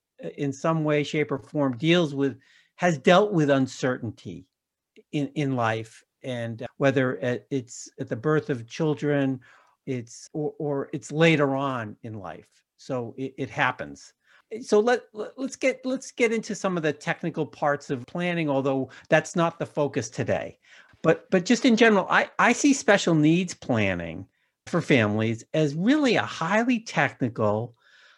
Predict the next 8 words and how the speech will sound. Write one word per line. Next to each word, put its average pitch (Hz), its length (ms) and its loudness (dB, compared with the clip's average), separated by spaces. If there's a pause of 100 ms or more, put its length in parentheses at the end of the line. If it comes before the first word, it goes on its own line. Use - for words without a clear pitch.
(220)
and 147 200 -4
I 180 300 4
would 277 160 4
say 165 160 4
multidisciplined 143 1600 2 (580)
ap-, - 300 -4
approach, - 720 2 (340)
and, 160 180 2